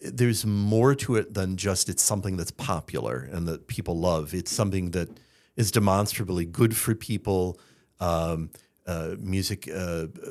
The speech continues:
musicians tend to be some of the brighter students. There's, there's obviously something that it does in terms of alertness, in terms of awareness, uh, in regard to our mental activity. Um, and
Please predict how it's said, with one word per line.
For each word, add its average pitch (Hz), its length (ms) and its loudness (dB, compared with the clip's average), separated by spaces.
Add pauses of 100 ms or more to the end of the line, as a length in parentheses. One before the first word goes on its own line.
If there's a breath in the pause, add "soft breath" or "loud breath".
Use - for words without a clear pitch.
musicians 104 600 0
tend 131 500 0
to 135 180 -2
be 98 260 -2
some 107 280 2
of 98 100 0
the 98 80 0
brighter 87 420 -2
students. 73 640 -4
There's, 90 280 -2 (260 loud breath)
there's 98 100 0
obviously 117 520 4
something 120 500 2
that 95 160 2
it 82 180 -4
does 95 440 2
in 85 180 -6
terms 90 380 -4
of 80 120 -8
alertness, 98 720 -2
in 87 100 -6
terms 85 280 -8
of 78 100 -10
awareness, 87 800 -2 (500 loud breath)
uh, 95 60 -2
in 82 320 -4
regard 85 480 0
to 82 300 -2
our 78 120 -4
mental 92 380 0
activity. 85 720 -2 (540 loud breath)
Um, 80 640 0 (640 loud breath)
and 101 360 0